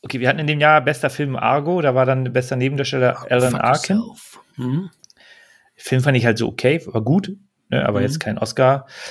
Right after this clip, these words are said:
Speaker 1: Dann Philip Seymour Hoffman für The
Speaker 2: Mhm.
Speaker 1: Master, aber der hat ja, glaub ich, den Oscar schon gehabt zu dem Zeitpunkt. Für
Speaker 2: Nein, für
Speaker 1: Capote?
Speaker 2: Capote hatte er einen Oscar.
Speaker 1: Genau,
Speaker 2: Als
Speaker 1: genau.
Speaker 2: bester Hauptdarsteller.
Speaker 1: Ja, genau. Deswegen kriegst du halt keinen zweiten. <laughs> Außer du heißt Christoph Waltz.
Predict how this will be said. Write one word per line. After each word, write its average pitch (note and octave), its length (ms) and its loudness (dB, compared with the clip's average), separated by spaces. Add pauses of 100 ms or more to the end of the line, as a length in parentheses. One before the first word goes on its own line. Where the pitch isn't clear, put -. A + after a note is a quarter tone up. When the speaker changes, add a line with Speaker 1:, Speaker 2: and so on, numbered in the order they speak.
(340)
Speaker 1:
Dann A2+ 340 2
Philip C#3 260 2
Seymour C#3 260 2
Hoffman D#3 540 0
für C3 220 -2
The A#2+ 80 0
Speaker 2:
Mhm. A2+ 60 0
Speaker 1:
Master, D3+ 500 2
aber A#2 120 4
der A2+ 80 4
hat C3+ 100 2
ja, D3 60 0
glaub C#3+ 160 0
ich, C3 60 -6
den C#3 160 -6
Oscar B2+ 200 -6
schon B2+ 160 -6
gehabt - 360 -6
zu F3+ 80 -4
dem F3+ 160 -6
Zeitpunkt. A3 840 -10
Für D#3+ 120 -14
Speaker 2:
Nein, B2+ 180 -4
für C#3+ 100 -2
Speaker 1:
Capote? C#3+ 580 2
Speaker 2:
Capote A#2 340 4
hatte A2+ 220 2
er A2+ 280 0 (100)
einen A#2+ 120 -4
Oscar. A2 420 -4 (240)
Speaker 1:
Genau, F#3+ 280 2
Speaker 2:
Als B2 160 -2
Speaker 1:
genau. G#2+ 120 -4
Speaker 2:
bester B2 240 -4
Hauptdarsteller. A#2 460 -6 (380)
Speaker 1:
Ja, E3 100 -4
genau. A#2 260 -4 (100)
Deswegen C3 220 -4
kriegst - 220 -6
du - 20 4
halt A#2+ 120 4
keinen A#2 120 0
zweiten. B2 580 0 (400)
<laughs> - 460 -6
Außer B2+ 260 2
du B2 80 0
heißt C#3+ 160 2
Christoph C3 320 -6
Waltz. - 360 0